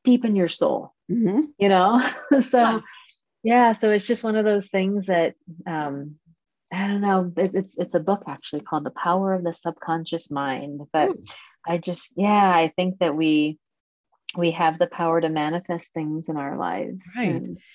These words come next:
Speaker 2: And
Speaker 1: so
Speaker 2: I don't know if it's angels or just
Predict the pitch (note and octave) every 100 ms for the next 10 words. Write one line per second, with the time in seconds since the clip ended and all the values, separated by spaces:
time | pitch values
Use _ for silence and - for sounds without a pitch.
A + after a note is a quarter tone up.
0 | - - G#3+ - E3+ G#3 C4+ F4 - G#3
1 | F#3 F3 E3+ D3+ C#3 C3 - - _ _
2 | _ _ _ - G#3+ B3+ C#4 C4 C4 C4
3 | C4 B3 - _ F3 E3+ D#3 C#3 C#3+ C#3
4 | E3 F#3+ -